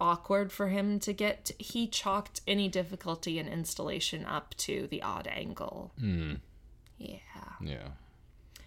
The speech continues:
Speaker 1: Add to that the fact that Gomer was the only supervisor on duty and therefore no one was using the wrong, uh, uh, bu-, bu-, bu-, bu-, bu-, and therefore no <laughs> one inspected his work, and Bob's your uncle. I li-, literally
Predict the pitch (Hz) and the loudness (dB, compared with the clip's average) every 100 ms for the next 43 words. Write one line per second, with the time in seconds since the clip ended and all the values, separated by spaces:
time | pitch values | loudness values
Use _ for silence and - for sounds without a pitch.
0 | - - - - - - 226 214 240 240 | -20 -20 -20 -20 2 8 8 8 8 8
1 | - 196 - 262 - 196 - 190 226 220 | 8 2 8 8 10 4 6 6 6 4
2 | 185 - - 302 415 440 - 339 311 269 | 4 2 2 4 4 4 6 6 8 10
3 | 262 254 247 233 202 185 185 185 190 190 | 10 10 8 8 6 6 4 4 6 6
4 | 185 175 180 262 381 381 381 339 269 269 | 4 4 8 8 8 6 4 6 6 6
5 | 277 262 185 180 185 185 - 202 185 180 | 4 4 6 6 6 4 4 6 8 6
6 | - - - - 190 185 180 180 180 240 | -2 -10 -18 2 6 6 6 4 4 2
7 | 285 285 - 202 202 190 - 165 165 - | 0 -2 -4 2 2 0 -2 0 4 6
8 | 208 196 196 285 311 226 269 349 294 285 | 6 6 8 8 8 8 10 12 12 12
9 | 320 285 269 - 254 254 220 208 190 240 | 8 6 6 6 6 6 4 4 6 8
10 | 262 240 - - - - - - - 180 | 8 6 -2 -14 -20 -20 -20 -20 -2 2
11 | 180 170 175 180 170 - - - - - | 4 4 4 4 2 -4 -6 -8 -8 -8
12 | - - - 92 - | -8 -8 -4 0 8